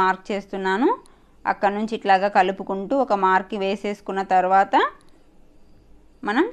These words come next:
చంక కుట్టు ఉంది కదా, అది దాన్ని మనం ఎప్పుడు కూడా పై వైపుకే పట్టుకోవాలండి. పై వైపుకే పట్టుకొని మనం రెండు ఇంచులు ఎక్స్ట్రా పెట్టుకున్నాం కదా, దాన్ని మనం ఇట్లాగా కింది వరకు కూడా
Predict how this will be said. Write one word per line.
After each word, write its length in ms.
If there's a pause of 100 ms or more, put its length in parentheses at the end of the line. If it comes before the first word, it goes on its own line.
(100)
చంక 320
కుట్టు 240
ఉంది 180
కదా, 220
అది 160
దాన్ని 280
మనం 160 (140)
ఎప్పుడు 260
కూడా 120 (100)
పై 100 (140)
వైపుకే 400
పట్టుకోవాలండి. 680 (140)
పై 100 (120)
వైపుకే 360
పట్టుకొని 460 (680)
మనం 180 (140)
రెండు 240
ఇంచులు 260
ఎక్స్ట్రా 300
పెట్టుకున్నాం 500
కదా, 140 (120)
దాన్ని 300
మనం 220
ఇట్లాగా 420
కింది 300
వరకు 260
కూడా 160